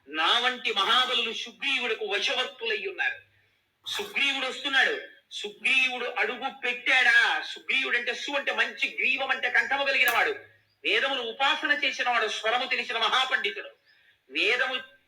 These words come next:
యొక్క మంత్రముల చేత ప్రతిపాదింపబడిన పరబ్రహ్మ యొక్క స్వరూపమును గుర్తిరిగినటువంటి మహాపురుషులైనటువంటి వారు, బ్రహ్మజ్ఞానులైనటువంటి వాడు, యోగి పురుషుడైనటువంటి హనుమ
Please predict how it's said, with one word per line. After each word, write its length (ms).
యొక్క 240
మంత్రముల 640
చేత 140
ప్రతిపాదింపబడిన 1120
పరబ్రహ్మ 680
యొక్క 300
స్వరూపమును 680
గుర్తిరిగినటువంటి 880
మహాపురుషులైనటువంటి 1160
వారు, 340
బ్రహ్మజ్ఞానులైనటువంటి 1300
వాడు, 220
యోగి 440
పురుషుడైనటువంటి 840
హనుమ 300